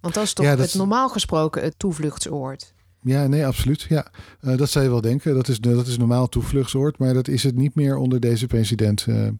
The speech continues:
Speaker 2: ehm, ik denk omdat, eh, Kim Han-sol bang was dat hij zou worden gebruikt als pion. Ehm, of dat hij gewoon meteen terug zou worden gestuurd. Dat is eigenlijk waarschijnlijker.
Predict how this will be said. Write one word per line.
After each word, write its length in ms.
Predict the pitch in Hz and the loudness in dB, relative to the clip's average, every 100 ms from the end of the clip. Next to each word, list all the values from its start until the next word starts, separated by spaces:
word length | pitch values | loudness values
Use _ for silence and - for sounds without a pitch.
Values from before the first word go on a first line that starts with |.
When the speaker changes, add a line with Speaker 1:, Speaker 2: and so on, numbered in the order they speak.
| - - - - - | -12 -20 -20 -20 -4
Speaker 2:
ehm, 360 | 127 117 120 | 2 4 2
ik 120 | 139 | 2
denk 220 | 120 139 131 | 2 2 2
omdat, 380 | 127 123 120 | 2 2 2
eh, 100 | 123 | 0
Kim 200 | 117 135 | 0 2
Han-sol 300 | 123 113 117 | 2 2 0
bang 200 | 113 120 | 2 2
was 180 | 117 117 | 4 2
dat 160 | 123 117 | 0 0
hij 80 | 113 | 2
zou 200 | 117 110 | 2 2
worden 200 | 113 110 | 2 0
gebruikt 640 | 113 107 113 147 - - - - - - | 0 2 2 2 -2 -12 -20 -20 -20 -4
als 160 | 139 - | -2 0
pion. 420 | - 120 139 175 - _ - 151 | 2 2 2 -2 -6 _ -10 -2
Ehm, 480 | 127 123 123 123 | 0 2 2 2
of 160 | 135 131 | 0 0
dat 160 | 135 123 | 0 0
hij 100 | 113 | 0
gewoon 200 | 123 117 | 2 2
meteen 240 | 117 117 | 2 2
terug 180 | 110 120 | 0 0
zou 140 | - 113 | 2 2
worden 160 | 110 | 2
gestuurd. 280 | - - 117 | 0 0 2
Dat 80 | 123 | 2
is 100 | 110 | 0
eigenlijk 240 | 117 113 98 | 2 2 2
waarschijnlijker. 760 | 113 - 123 123 110 117 147 | 0 2 2 2 2 0 -2